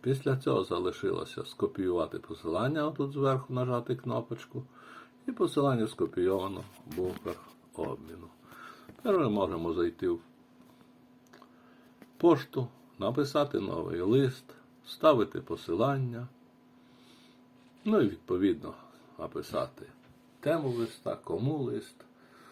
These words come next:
почати з звертання і, відповідно, лист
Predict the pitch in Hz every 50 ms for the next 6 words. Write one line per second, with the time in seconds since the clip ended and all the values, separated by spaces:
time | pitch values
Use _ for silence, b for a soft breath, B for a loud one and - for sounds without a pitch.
0 | B B B B B B B B B - 90 85 - - 85 76 76 - 82 80
1 | - - - 87 85 95 110 131 - - 143 156 151 147 143 135 135 127 123 123
2 | 120 117 107 - B B B B B B B - - 185 226 214 - B B B
3 | B B B B B B B B 101 92 - - - 82 87 107 131 139 135 120
4 | 120 120 120 - - - 82 80 90 98 101 - - -